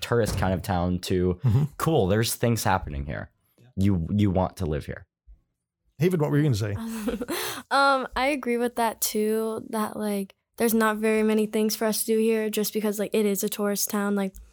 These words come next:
Speaker 3: there's, like, restaurants and then there's, like, hotels and there's, like, a casino. And it's like, well, we're, like, seventeen. We can't go to a casino.
Speaker 2: <laughs>
Speaker 3: Like, we can go eat there, but, like, I don't know. I feel like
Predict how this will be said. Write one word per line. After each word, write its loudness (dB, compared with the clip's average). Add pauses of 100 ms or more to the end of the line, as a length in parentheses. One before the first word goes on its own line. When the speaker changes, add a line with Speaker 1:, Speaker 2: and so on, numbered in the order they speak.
(160)
Speaker 3:
there's, 0
like, 0 (340)
restaurants 0
and 2
then 2
there's, -2
like, -4
hotels -6
and 0
there's, -2
like, -2
a 0
casino. -2 (120)
And 2
it's -2
like, -2 (400)
well, 2
we're, 2
like, -4
seventeen. -2
We 2
can't 0
go 0
to 2
a 4
casino. 4
Speaker 2:
<laughs> -12
Speaker 3:
Like, 4
we 4
can 2
go 4
eat 2
there, 4
but, 4
like, 2 (420)
I 2
don't 4
know. 4
I 4
feel 2
like 4